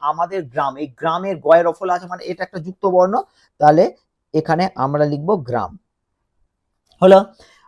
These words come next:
তিনটে লিখতে বলেছে। নেক্সট হচ্ছে দেখো, এখানে রয়েছে, দেখো, ধর, "বন্দে আলী মিয়া", তাহলে বন্দে, দন্তে নয় দয় একার রয়েছে ক-, লেখকের নামে, তাহলে এই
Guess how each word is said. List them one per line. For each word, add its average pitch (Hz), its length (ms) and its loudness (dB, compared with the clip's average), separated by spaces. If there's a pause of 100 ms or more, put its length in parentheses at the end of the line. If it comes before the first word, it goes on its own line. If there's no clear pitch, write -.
(280)
তিনটে 233 320 4
লিখতে 175 260 0
বলেছে। 107 380 -6 (380)
নেক্সট 220 340 0
হচ্ছে 220 180 0
দেখো, 190 280 0 (280)
এখানে 214 300 0
রয়েছে, 208 240 0
দেখো, 202 220 -4
ধর, 196 200 2
"বন্দে 202 520 0
আলী 185 240 4
মিয়া", 147 280 -10
তাহলে 175 200 -8
বন্দে, 180 380 -4
দন্তে 175 280 -8
নয় 180 260 -4
দয় 185 220 4
একার 175 240 2
রয়েছে 156 280 -4 (440)
ক-, - 80 2
লেখকের 165 480 4
নামে, 151 280 0
তাহলে 151 340 0
এই 160 160 -2